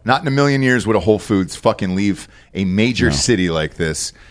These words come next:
Speaker 1: Um, the rest of these stores, like H and M, H and M is a great example. So H and M has got cool shit. It's super fucking cheap. There's ones in New York as well. And it's like, all right, you don't have to be the richest.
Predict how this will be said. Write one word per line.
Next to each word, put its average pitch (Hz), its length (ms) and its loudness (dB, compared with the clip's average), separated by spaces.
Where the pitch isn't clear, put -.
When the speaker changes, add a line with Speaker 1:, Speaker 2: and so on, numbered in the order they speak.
Speaker 1:
Um, 90 400 -2
the 110 80 4
rest 208 240 4
of 190 80 -2
these 165 120 2
stores, 160 240 0
like 160 140 2
H 190 340 -2
and 208 80 2
M, 113 220 0
H 196 180 0
and 220 80 0
M 190 80 2
is 139 60 -2
a 123 60 0
great 113 240 0
example. 85 500 -4
So 139 260 2
H 226 240 0
and 214 80 0
M 175 240 0
has 127 80 -12
got 156 200 0
cool 196 240 2
shit. 156 420 2
It's - 100 -10
super 175 260 0
fucking 170 300 0
cheap. 131 320 0
There's 117 200 0
ones 143 280 0
in 139 160 0
New 127 60 0
York 127 320 2
as 95 160 0
well. 117 440 4
And 120 140 -2
it's - 180 -4
like, 127 220 2
all 165 100 4
right, 151 300 4
you 135 100 2
don't 147 140 2
have 151 200 0
to 143 60 -4
be 139 100 4
the 123 80 2
richest. 123 640 0